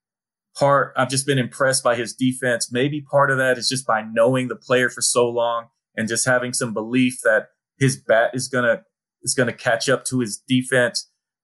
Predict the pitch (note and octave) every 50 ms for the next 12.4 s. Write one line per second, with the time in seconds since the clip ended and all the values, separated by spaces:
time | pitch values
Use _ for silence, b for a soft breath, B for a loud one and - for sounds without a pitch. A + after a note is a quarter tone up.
0 | _ _ _ - D3+ D3+ C#3+ C#3 D3 C3 C3+ - - F3+ F#3+ F#3 F3 D#3 C3+ C3+
1 | B2 A2 G#2+ A2+ G#2+ F#2+ F2+ F#2 - _ _ _ _ _ _ _ _ _ _ -
2 | C3 C3+ C3 C3 B2+ B2+ B2+ - C3+ C3+ C3 F3 E3+ D3+ - D#3+ C3+ C3+ D#3 C#3
3 | C3+ C3 C3 B2+ A#2+ - B2 B2+ B2 B2+ C3 C3 - C#3+ C3+ B2+ B2+ B2 A#2 G2
4 | - G#2 - - B2 A#2+ A#2 A2+ A2+ G#2+ A#2 B2+ B2+ C#3+ D3+ C#3 C3+ B2+ B2 -
5 | B2 G#2+ A2+ - B2 A2+ G#2+ G2+ F#2+ - B2+ B2 B2 - B2 A2 - - - B2+
6 | B2 A#2+ A2+ A2 - - G#2+ G#2 G#2 - - - B2 A#2+ A2+ - - A#2+ A2 G#2
7 | G2+ - - G#2+ G2+ G#2 G2+ G2+ - - _ _ _ _ _ _ _ _ _ -
8 | A2+ G#2 G2+ C3+ C3 - _ _ _ - C3 B2 B2 B2 A#2 - A2+ A2+ A2+ A2+
9 | A2+ A2+ A2 - - _ _ _ _ _ _ _ B2+ B2+ B2+ B2+ B2+ C3 C3+ C3+
10 | C3 C3+ D3 D3 D3 - - C#3+ B2+ A#2+ B2 A#2 A2+ A2+ G#2+ - - D#3 D#3 -
11 | E3+ D3 - D#3+ D3+ C3+ B2+ - B2+ B2 C#3 C#3+ C#3+ C3+ B2 A2 G#2 G#2 G#2+ A#2
12 | C3 C3 B2 G#2+ - - - -